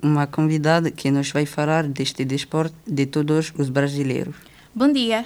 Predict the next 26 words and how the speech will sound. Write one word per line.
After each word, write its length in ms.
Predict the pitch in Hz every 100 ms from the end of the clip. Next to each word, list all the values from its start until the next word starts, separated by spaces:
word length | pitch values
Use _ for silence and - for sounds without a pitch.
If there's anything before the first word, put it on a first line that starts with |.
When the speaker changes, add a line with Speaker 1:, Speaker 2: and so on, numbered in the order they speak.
| -
Speaker 2:
chamo-me 420 | 226 220 208 196
Ela 320 | 226 240 254 -
e 140 | 208
hoje 160 | 226 220
vou-vos 300 | 202 196 262
falar 480 | - 233 208 208 214
do 120 | 196
desporto 560 | 185 196 - 247 247
de 60 | 190
todos 300 | 226 214 214
os 40 | 214
brasileiros. 760 | 214 214 214 170 - - - _ _ - _ -
Speaker 1:
Mas 320 | 156 160 156
qual 260 | - 190 196
é 160 | 190
o 160 | 170 147
desporto 500 | 139 156 - 175 156
de 200 | 139 131
todos 260 | 135 147
os 60 | 151
brasileiros? 600 | 143 139 135 131 135 135 - - _ _
Speaker 2:
Claro 240 | - 277 285
que 100 | -
é 40 |
o 40 | 202
futebol. 540 | - - 185 185 185